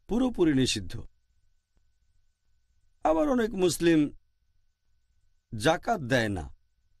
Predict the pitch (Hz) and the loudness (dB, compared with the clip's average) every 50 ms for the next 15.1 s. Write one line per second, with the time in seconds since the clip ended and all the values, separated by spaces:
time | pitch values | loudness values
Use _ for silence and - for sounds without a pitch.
0 | _ _ _ _ _ 123 127 185 240 269 294 262 - 233 208 190 160 165 156 - | _ _ _ _ _ -2 0 0 2 2 0 -2 -2 -4 -4 -2 -2 -2 -2 -2
1 | 151 139 127 139 135 127 123 117 - 160 165 - - _ _ _ _ _ _ _ | -2 -2 0 0 0 0 0 -2 -2 -4 -4 -6 -10 _ _ _ _ _ _ _
2 | _ _ _ _ _ _ - 120 117 170 190 - - 247 240 208 202 202 196 196 | _ _ _ _ _ _ -10 -4 -2 -2 0 0 -2 -4 -2 -2 -2 -2 -2 -2
3 | 160 127 - - 170 175 208 226 208 165 135 110 - 139 127 - - 120 127 131 | -4 -4 -2 -2 -2 -2 -2 -2 -2 -2 -2 -2 -2 -4 -4 -2 0 0 2 2
4 | 123 - - - 156 160 196 - - _ _ _ _ - 135 135 - 156 151 131 | 2 0 2 2 2 0 0 -4 -10 _ _ _ _ -4 -4 -2 0 -2 -2 -2
5 | 101 123 175 180 - - 233 247 233 214 - - 143 160 170 - - 240 262 247 | 0 0 0 0 0 0 0 -2 -2 -4 -4 -2 0 0 0 0 0 0 2 4
6 | 208 180 165 151 147 - _ _ _ _ _ _ _ _ _ _ - - - 185 | 4 4 2 2 -2 -6 _ _ _ _ _ _ _ _ _ _ -6 -2 0 2
7 | 233 254 269 240 - 240 233 233 226 233 233 226 - - - 147 156 160 180 175 | 2 2 0 0 2 2 4 4 4 4 2 0 -2 -6 -4 0 0 2 2 2
8 | 196 190 175 160 156 147 - 202 240 247 233 214 185 175 175 170 160 160 156 160 | 2 2 2 2 2 2 0 0 0 0 0 2 2 2 2 2 2 2 2 2
9 | 139 - 190 185 165 143 123 - - _ _ _ _ _ _ _ - 202 233 269 | 2 2 2 4 4 2 0 -2 -8 _ _ _ _ _ _ _ -4 -4 -2 -2
10 | 262 240 220 185 180 165 156 160 135 - 160 139 139 131 - - 143 139 139 139 | -2 -2 -2 -2 -2 -2 0 -2 -2 0 0 0 0 0 0 0 0 2 2 0
11 | 131 120 - - _ _ _ _ _ _ 135 147 139 202 196 - 208 208 226 220 | 0 -2 -6 -10 _ _ _ _ _ _ -2 -2 -2 0 -2 -2 -2 -2 -2 -2
12 | 196 - - 151 147 147 143 - - 139 131 117 131 127 - - 160 156 - - | -2 -2 -2 0 0 0 0 0 0 0 0 2 0 0 0 -2 -2 -4 -6 -10
13 | _ _ _ _ _ _ _ - 131 131 123 - 185 202 202 - 226 214 196 135 | _ _ _ _ _ _ _ 0 0 0 0 -2 -4 -4 -4 -4 -4 -4 -2 0
14 | 117 139 147 151 180 220 233 226 214 160 135 131 127 - - 160 165 170 180 202 | 0 0 0 0 -4 -6 -6 -4 -2 -2 -2 -2 -2 -2 -2 0 2 2 2 2
15 | 220 240 | 0 -2